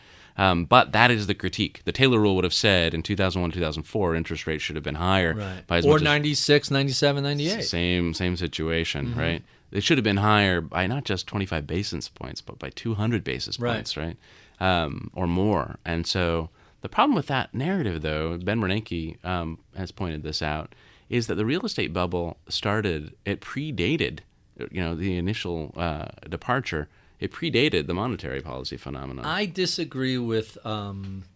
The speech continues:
Speaker 2: Bernanke on this.
Speaker 1: Hmm.
Speaker 2: Years ago, when he was leaving the Fed, there was a lunch, a luncheon that I got to attend,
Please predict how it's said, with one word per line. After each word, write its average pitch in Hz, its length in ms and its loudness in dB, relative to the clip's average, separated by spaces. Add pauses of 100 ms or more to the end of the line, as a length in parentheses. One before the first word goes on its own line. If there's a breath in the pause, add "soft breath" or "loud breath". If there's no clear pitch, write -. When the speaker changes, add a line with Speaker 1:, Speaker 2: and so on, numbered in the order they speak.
(120)
Speaker 2:
Bernanke 110 580 -4
on 90 180 -8
this. 85 360 -4
Speaker 1:
Hmm. 90 160 0 (140)
Speaker 2:
Years 165 340 6
ago, 104 480 -2 (400 soft breath)
when 117 140 0
he 127 100 2
was 117 160 0
leaving 120 320 2
the 110 80 0
Fed, 95 480 -2 (580 soft breath)
there 123 160 4
was 120 320 2
a 110 300 -2
lunch, 107 640 4
a 113 80 0
luncheon 123 440 2
that 98 100 -4
I 101 60 -4
got 104 220 -4
to 107 120 -6
attend, 92 540 -6